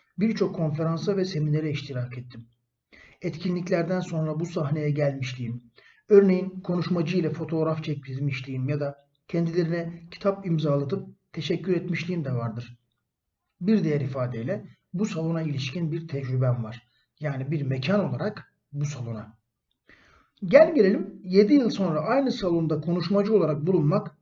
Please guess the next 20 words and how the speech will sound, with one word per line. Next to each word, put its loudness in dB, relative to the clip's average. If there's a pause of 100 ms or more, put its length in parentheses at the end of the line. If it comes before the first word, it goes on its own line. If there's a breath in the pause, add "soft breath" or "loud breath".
bir 0
başka -2
tecrübeye -2
karşılık -6
geliyor. -8 (540)
Ve 0
bu 0
tecrübe -2 (260 loud breath)
daha 0
öncekilerden -2
bütünüyle -2
farklı -6
bir -10
tecrübe. -12 (1300 loud breath)
O 4
zaman 2
kendimi 4
salonun 0
bir 0
parçası, -4